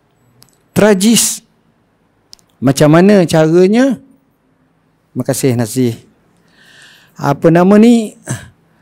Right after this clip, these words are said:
Macam mana caranya bila dia nak hijrah? Dia bawa bini dia, Ummu Salamah. Ummu Salamah ni comel orang. Isteri.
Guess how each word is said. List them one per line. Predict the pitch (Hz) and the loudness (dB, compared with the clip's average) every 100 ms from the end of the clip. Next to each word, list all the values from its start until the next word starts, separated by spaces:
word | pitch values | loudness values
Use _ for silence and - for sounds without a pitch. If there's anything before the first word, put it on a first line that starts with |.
| _ _ _ _ _ - 180 202 - | _ _ _ _ _ -20 -18 -14 -4
Macam | 190 - 214 | -2 2 2
mana | 240 269 247 | 4 4 4
caranya | 208 220 233 247 254 285 254 | 2 2 4 4 4 4 2
bila | 233 240 | 2 2
dia | 233 240 | 2 2
nak | |
hijrah? | 220 220 240 294 285 - - _ _ _ _ _ _ _ _ - - 330 269 - _ _ - | 0 2 2 2 -2 -8 -20 _ _ _ _ _ _ _ _ -20 -20 -18 -18 -20 _ _ -4
Dia | 220 | 0
bawa | 269 240 262 262 233 | 2 2 4 2 0
bini | 208 220 220 | -2 -2 0
dia, | 196 220 208 | 2 2 2
Ummu | 214 190 | 0 -4
Salamah. | 196 185 180 175 160 - - - | -4 -4 -6 -6 -8 -12 -20 -8
Ummu | 165 170 170 | -2 -2 0
Salamah | 180 185 202 196 | 0 0 0 0
ni | 208 | -2
comel | 196 185 185 170 143 | -2 -2 -4 -4 -4
orang. | 123 117 123 _ _ _ _ _ _ - | -6 -10 -18 _ _ _ _ _ _ -12
Isteri. | 147 - 160 151 123 | -10 -6 -6 -6 -8